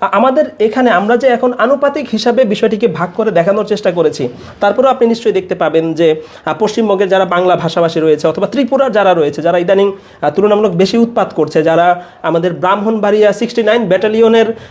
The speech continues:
আমরা বলবো তাদের টেটা বল্লমের, আ, ডগায় রয়েছে, ডগায় বসে যারা লাফালাফি করছে, তো সেই ত্রিপুরার মানুষ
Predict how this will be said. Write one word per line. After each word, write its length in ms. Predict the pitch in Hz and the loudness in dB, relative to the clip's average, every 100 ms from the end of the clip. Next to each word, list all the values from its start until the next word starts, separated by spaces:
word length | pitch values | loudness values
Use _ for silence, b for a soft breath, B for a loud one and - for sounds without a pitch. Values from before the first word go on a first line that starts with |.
| - | -6
আমরা 240 | 175 202 | -2 0
বলবো 420 | 190 208 196 208 | 2 2 2 0
তাদের 300 | 202 175 180 185 | 0 -2 0 -2
টেটা 420 | 220 214 214 208 208 160 | -2 0 2 0 0 -2
বল্লমের, 440 | 180 208 214 208 202 B B | 0 2 2 2 0 B B
আ, 80 | 156 | -6
ডগায় 400 | 143 226 233 254 | 0 2 4 4
রয়েছে, 480 | 208 170 - 165 127 | 4 2 0 -4 0
ডগায় 260 | 165 196 | 0 0
বসে 220 | 190 185 196 | -2 -4 -2
যারা 160 | 202 | 0
লাফালাফি 400 | 180 170 175 165 | -2 -2 -2 -4
করছে, 380 | 147 143 - 240 - B B | -4 -4 0 -2 -2 B B
তো 80 | 190 | -4
সেই 180 | 180 208 | 0 0
ত্রিপুরার 480 | 208 262 247 240 202 | 0 -2 2 2 2
মানুষ 240 | 202 | 0